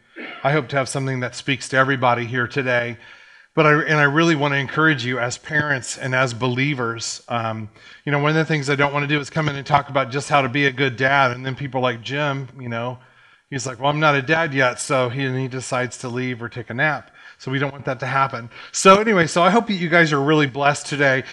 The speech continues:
I wanna talk to you today. If you could put the, the PowerPoint slide up. That's my dad humor. Whenever people say, "Can you throw up the slide?" I always wanna go, "Bleh." So that, and bring it, you know, anyway, it's throwing up the slide.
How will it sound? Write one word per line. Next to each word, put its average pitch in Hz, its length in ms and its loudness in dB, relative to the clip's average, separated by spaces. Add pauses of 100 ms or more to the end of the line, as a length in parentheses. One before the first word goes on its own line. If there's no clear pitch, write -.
(140)
I 170 60 0
wanna 240 160 2
talk 208 240 2
to - 80 -6
you 165 60 -4
today. 180 200 0
If 160 140 -4
you 180 80 -6
could 180 120 -6
put 180 160 -10
the, 147 140 0 (220)
the 131 380 2 (540)
PowerPoint 156 240 -6 (120)
slide 147 360 4
up. 147 260 2 (280)
That's 156 200 -2
my 151 140 2
dad 139 280 4
humor. 143 300 -4
Whenever 135 280 0
people 143 200 -6
say, 139 180 -4
"Can 127 200 -8
you 131 60 -4
throw 143 200 -4
up - 80 -4
the 127 80 -10
slide?" 131 380 -2
I 113 120 -6
always 117 220 -8
wanna 117 200 -8
go, 104 180 -10
"Bleh." 131 640 -2 (560)
So 113 200 -10
that, 110 160 -12 (440)
and 110 200 -12
bring 123 180 -6
it, 120 140 -12
you 123 80 -12
know, 101 200 -12
anyway, 104 300 -14
it's 98 140 -20
throwing 113 280 -12
up 101 120 -20
the 107 60 -18
slide. 98 340 -16